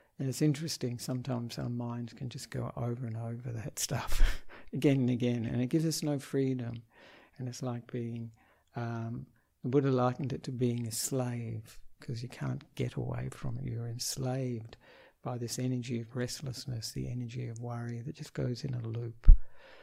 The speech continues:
And the last one, uh, the five hindrances, is, uh, the doubt. Doubt about the meditation, doubt about whether we're doing it right. <laughs> This is a very common one, especially in the early days, you know.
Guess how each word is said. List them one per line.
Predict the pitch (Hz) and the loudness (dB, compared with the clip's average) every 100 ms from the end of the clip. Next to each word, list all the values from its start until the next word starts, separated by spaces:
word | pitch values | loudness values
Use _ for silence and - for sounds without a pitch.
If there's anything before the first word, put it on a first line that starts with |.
| - - - | -20 -20 -4
And | 139 | 0
the | 135 | 2
last | 143 151 147 143 | 2 2 -2 -4
one, | 131 127 127 - | -2 -4 -6 -8
uh, | 127 123 | -6 -6
the | 127 | -8
five | - 127 120 | -8 -8 -6
hindrances, | 135 127 127 135 - 156 151 | -6 -6 -6 -8 -8 -8 -8
is, | 147 127 - 143 | -10 -10 -10 -10
uh, | 131 - - _ _ | -10 -12 -20 _ _
the | 135 131 123 120 160 | 0 2 2 -2 -4
doubt. | 123 120 113 110 - - - - | -4 -4 -4 -8 -10 -16 -18 -8
Doubt | 127 117 117 123 185 - | -6 -4 -6 -8 -12 -8
about | 120 123 120 127 - - | -6 -6 -6 -8 -12 -6
the | 123 120 120 117 | -4 -2 -2 -2
meditation, | 123 127 127 135 131 131 170 147 | 0 0 0 0 0 0 -2 -4
doubt | - 127 127 131 | -4 -2 -2 -2
about | 139 131 127 131 - - - - | -2 -2 -2 -4 -8 -20 -20 -4
whether | 180 151 | -2 0
we're | 127 | 2
doing | 147 151 | 2 2
it | 123 - | 0 -2
right. | 135 175 190 190 190 - - | 0 0 0 0 -4 -6 -4
<laughs> | - - - - - | -4 -4 -12 -20 -4
This | 170 | 0
is | 147 | 2
a | |
very | 135 147 | 4 4
common | - 127 123 | 2 -2 -2
one, | 120 117 | -4 -6
especially | 127 - 185 185 | -4 0 2 2
in | 147 | 4
the | 139 | 4
early | 127 127 | 4 2
days, | 120 123 123 117 - | 0 -2 -4 -8 -6
you | 147 | -6
know. | 123 | -6